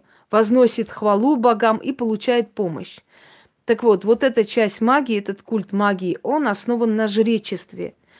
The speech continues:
Он основан на древних религиях. Это языческий тип магии, который называется теомагия, то есть божественная магия. Второй тип магии.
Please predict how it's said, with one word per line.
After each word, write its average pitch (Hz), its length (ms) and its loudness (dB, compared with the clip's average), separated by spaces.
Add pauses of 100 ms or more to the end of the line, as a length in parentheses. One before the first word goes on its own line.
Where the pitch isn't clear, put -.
(460)
Он 269 200 0
основан 240 540 0
на 202 120 0
древних 208 460 -2
религиях. 196 560 -6
Это 214 180 -2
языческий 208 840 -2
тип 196 360 -10
магии, 226 400 0
который 269 380 -4
называется 214 600 -4 (300)
теомагия, 220 800 2
то 208 220 0
есть 185 220 -4 (540)
божественная 214 760 0
магия. 175 500 -6 (2000)
Второй 277 460 2
тип 214 300 -6
магии. 190 500 -6